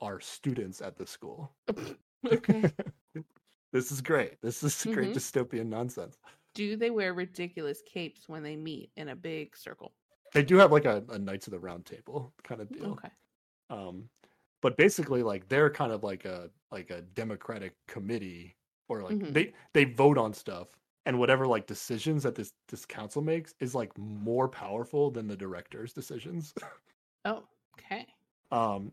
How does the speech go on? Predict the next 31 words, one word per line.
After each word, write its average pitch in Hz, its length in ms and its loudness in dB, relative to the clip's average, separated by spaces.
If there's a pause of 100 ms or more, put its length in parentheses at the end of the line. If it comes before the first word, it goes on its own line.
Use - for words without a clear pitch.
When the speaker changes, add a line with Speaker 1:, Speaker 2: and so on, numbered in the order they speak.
(100)
Speaker 1:
and 127 200 -2
Erina, 107 560 4 (460)
even 131 200 2
though 117 100 4
she's 107 180 -6
a 95 60 -8
freshman 117 360 -4
at 95 60 -14
the 95 80 -10
school, 135 540 -2
is, 110 160 -6
like, 104 160 -6
the - 80 -8
tenth 101 400 -8
seed 90 500 -12 (540)
on 95 140 -6
Speaker 2:
Of 87 40 -10
Speaker 1:
the 87 80 -12
Speaker 2:
course. 104 120 -10
Speaker 1:
Council 92 280 -8
of 85 80 -12
Ten. 87 360 -12 (180)
Yeah. 147 260 -14 (160)
Speaker 2:
Of 285 300 -4
course. - 260 -14 (140)
Speaker 1:
Which 139 160 4
is 120 100 -2
why 120 240 6
she 110 240 -4
was, 104 180 -6
like, 92 280 -6